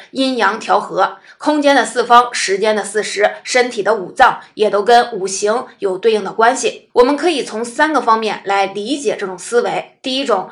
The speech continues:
是两个概念的矛盾，理论上说，任何概念都能够配对儿，对对子训练的就是这种思维。成对的概念不光是一组反义词，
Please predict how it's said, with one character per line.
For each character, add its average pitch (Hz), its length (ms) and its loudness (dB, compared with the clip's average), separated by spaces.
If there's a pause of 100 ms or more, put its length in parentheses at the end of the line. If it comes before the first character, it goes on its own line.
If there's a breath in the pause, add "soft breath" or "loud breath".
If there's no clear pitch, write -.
是 226 280 2
两 196 300 0
个 202 120 -6
概 277 240 2
念 226 160 -4
的 185 80 -6
矛 180 260 -6
盾， - 280 0
理 202 220 -2
论 320 220 2
上 226 160 2
说， 214 380 2
任 330 240 0
何 220 160 -2
概 214 200 0
念 196 240 -8
都 294 140 4
能 208 160 -4
够 190 140 -2
配 190 220 -6
对 233 120 0
儿， 165 140 -4 (100)
对 330 160 2
对 339 220 2
子 208 160 0
训 247 240 -2
练 226 160 0
的 196 100 -2
就 214 140 -2
是 214 120 -2
这 214 120 0
种 180 120 -8
思 247 220 -6
维。 185 320 -2
成 208 340 -6
对 330 200 -2
的 214 80 0
概 214 220 0
念 196 200 -8 (220 loud breath)
不 262 100 -4
光 240 180 4
是 240 200 -4
一 233 100 -8
组 220 160 -6
反 190 320 -6
义 208 80 -4
词， - 240 -8